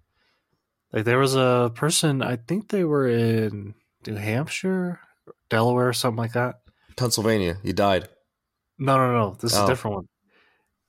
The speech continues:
Speaker 1: They were a transgender Satanist and something else. They had, like, three things.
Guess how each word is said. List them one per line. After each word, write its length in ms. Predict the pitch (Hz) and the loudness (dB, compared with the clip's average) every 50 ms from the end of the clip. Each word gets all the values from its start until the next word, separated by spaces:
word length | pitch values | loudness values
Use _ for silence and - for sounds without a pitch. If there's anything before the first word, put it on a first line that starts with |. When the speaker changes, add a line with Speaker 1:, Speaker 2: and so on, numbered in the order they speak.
| _ _ | _ _
Speaker 1:
They 100 | - 123 | 0 0
were 200 | 123 117 117 113 | 2 2 2 2
a 180 | 110 107 104 104 | 2 0 -2 -4
transgender 1040 | - - - - 135 131 135 143 139 - - 127 117 110 107 101 101 98 98 95 - _ _ _ _ _ _ _ _ _ _ _ _ _ _ _ _ _ _ _ _ _ _ _ _ _ _ _ _ _ _ _ - | -6 -6 -4 -2 0 0 0 0 -2 -2 0 0 0 0 0 -2 -4 -4 -4 -8 -10 _ _ _ _ _ _ _ _ _ _ _ _ _ _ _ _ _ _ _ _ _ _ _ _ _ _ _ _ _ _ _ -6
Satanist 1080 | - - - - 131 123 117 107 107 107 101 98 98 95 - - - - - - - - _ _ _ _ _ _ _ _ _ - - _ _ _ _ _ _ _ _ _ _ _ _ _ _ _ _ _ _ _ _ _ _ _ _ - | -2 0 0 2 2 2 0 -2 -4 -4 -4 -2 -2 -2 -2 -4 -4 -6 -8 -12 -14 -16 _ _ _ _ _ _ _ _ _ -20 -20 _ _ _ _ _ _ _ _ _ _ _ _ _ _ _ _ _ _ _ _ _ _ _ _ -10
and 80 | 117 110 | -8 -4
something 320 | - 113 104 98 104 95 | -2 -2 -2 -2 -4 -6
else. 400 | 95 92 90 90 - - - - - _ - | -6 -8 -10 -8 -8 -8 -10 -10 -14 _ -6
They 80 | - 107 | -4 -2
had, 140 | 113 107 | -2 0
like, 120 | 104 98 - | -2 -4 -6
three 300 | - - 127 120 113 113 | -8 -4 -2 0 0 0
things. 520 | 117 123 110 104 95 92 - - - - | 0 -2 -2 -2 -4 -8 -12 -14 -14 -16